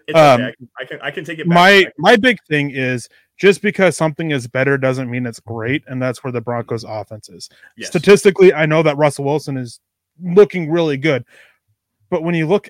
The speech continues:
Speaker 2: at the tape, a lot of his completions are high percentage completions. There's still concerns with timing, which is leaving yards on the field.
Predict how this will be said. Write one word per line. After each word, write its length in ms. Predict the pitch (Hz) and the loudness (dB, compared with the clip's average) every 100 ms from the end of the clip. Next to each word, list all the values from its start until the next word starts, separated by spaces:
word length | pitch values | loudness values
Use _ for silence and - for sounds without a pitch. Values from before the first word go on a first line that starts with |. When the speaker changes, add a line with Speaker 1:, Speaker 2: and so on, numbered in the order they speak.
| - | -6
Speaker 2:
at 260 | 165 170 - | -2 -2 -4
the 80 | |
tape, 420 | 143 139 131 117 _ _ _ | -14 -10 -10 -10 _ _ _
a 80 | 151 | -4
lot 260 | 151 175 196 | 0 2 2
of 100 | 196 | 0
his 140 | 165 | -4
completions 640 | - 135 139 135 143 131 - | -10 -10 -8 -8 -8 -10 -10
are 180 | 139 127 | -6 -6
high 260 | - 147 | -4 -4
percentage 540 | 156 156 - 135 127 - | -2 -6 -8 -8 -8 -14
completions. 640 | 120 - 107 - _ - _ _ _ _ _ _ _ _ | -18 -16 -18 -18 _ -20 _ _ _ _ _ _ _ _
There's 180 | 151 147 | -4 0
still 220 | 196 180 | 0 0
concerns 340 | 180 156 160 | -2 -6 -6
with 120 | 160 | -6
timing, 360 | - 139 135 131 | -6 -4 -4 -4
which 160 | 131 139 | -6 -8
is 80 | |
leaving 260 | 127 127 127 | -8 -6 -4
yards 280 | 120 123 123 | -4 -4 -6
on 80 | 120 | -8
the 100 | 107 | -10
field. 300 | 120 - | -14 -20